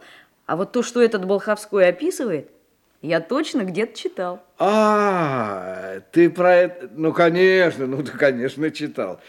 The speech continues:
Speaker 2: Тут и сомнений быть не может. Читал ты это у Толстого в «Войне и мире». Там у него эта самая сцена изображена в самом что ни на есть натуральном виде. И даже Болховской в ней выведен. Он, правда, у Толстого является под другой фамилией.
Speaker 1: А под какой?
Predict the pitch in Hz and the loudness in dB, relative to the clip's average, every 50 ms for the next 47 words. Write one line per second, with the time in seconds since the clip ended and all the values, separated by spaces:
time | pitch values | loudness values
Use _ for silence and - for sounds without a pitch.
0 | - _ - 139 139 - 170 151 - 165 175 160 147 147 156 190 190 214 233 208 | -20 _ -10 -10 0 2 2 2 4 2 0 2 2 2 2 2 2 2 0 -4
1 | 170 - 147 120 - 113 107 95 87 85 80 78 87 - - _ _ _ _ - | -4 -6 -8 -8 -8 -10 -12 -10 -12 -14 -16 -18 -20 -20 -20 _ _ _ _ -8
2 | 156 151 254 285 339 311 247 269 285 285 294 277 - - 208 185 147 - - - | -4 -2 -2 -2 -2 -2 -4 -6 -6 -8 -10 -10 -8 -6 -4 -4 -4 -6 -6 -4
3 | 135 131 127 123 123 120 - _ _ - 120 117 117 117 113 117 143 202 247 208 | -2 -2 -2 -2 -6 -10 -14 _ _ -14 -10 -6 -4 -4 -4 -4 -4 -4 -6 -6
4 | 113 87 92 95 90 - 117 - _ _ _ _ - 160 160 165 165 160 160 156 | -8 -10 -12 -14 -14 -16 -18 -20 _ _ _ _ 2 2 4 4 4 4 4 4
5 | 143 135 123 131 123 - 143 135 127 120 117 - 139 135 131 127 123 113 127 113 | 4 2 0 -2 -4 -2 -2 -2 -2 -2 -2 0 0 0 0 0 -2 -4 -4 -4
6 | 117 120 135 147 151 147 147 - - - - - - 151 147 160 175 190 175 170 | -4 -4 -2 -2 -2 -2 -2 -6 -14 -20 -18 -6 0 2 2 2 2 0 -2 -2
7 | - 165 147 139 131 127 120 120 127 147 135 151 160 156 185 185 180 202 220 220 | -2 -4 -2 -2 -2 -2 -2 -2 -2 -4 -4 -6 -6 -6 -4 -4 -2 -2 -2 -2
8 | 220 220 247 294 247 208 - - - - _ - 143 147 151 139 147 131 147 151 | -2 -2 -4 -4 -4 -6 -8 -10 -12 -10 _ 0 2 2 4 4 2 2 2 2
9 | 147 - 156 147 - - - 233 285 330 320 285 175 131 110 98 90 101 101 80 | 2 2 0 -2 -2 -6 -6 -2 0 0 0 0 -2 -4 -6 -6 -6 -8 -8 -8
10 | 78 78 76 80 80 - _ - - - 139 131 117 131 131 131 120 123 120 113 | -10 -12 -16 -18 -20 -20 _ -20 -8 -4 -4 -2 0 0 0 0 0 -2 -4 -2
11 | 131 127 120 - - 127 123 123 127 123 120 127 127 123 - - 139 139 139 165 | -2 -2 -2 0 0 0 2 2 2 2 4 2 2 0 -2 -6 -10 -4 0 0
12 | 214 220 262 285 196 - - 113 104 87 82 - - - 214 - 214 - - 254 | 2 4 4 4 2 2 0 -4 -6 -6 -8 -10 -4 -4 -4 -4 -4 -4 -4 -6
13 | 247 247 - 170 143 135 | -6 -6 -8 -12 -14 -14